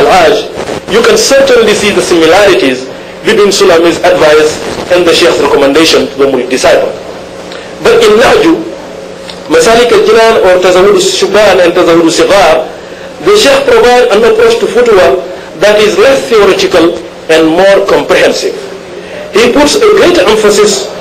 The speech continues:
on practical solidarity with fellow Muslims and disciples.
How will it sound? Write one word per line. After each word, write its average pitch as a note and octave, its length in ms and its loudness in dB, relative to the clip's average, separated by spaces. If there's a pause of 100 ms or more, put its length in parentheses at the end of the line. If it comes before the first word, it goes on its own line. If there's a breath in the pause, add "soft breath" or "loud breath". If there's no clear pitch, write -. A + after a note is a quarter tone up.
(160)
on F#3 180 0
practical A3+ 500 0
solidarity F3 840 2 (240)
with E3 120 0
fellow E3 320 2
Muslims D3+ 440 0
and C#3 120 0
disciples. D3+ 480 -2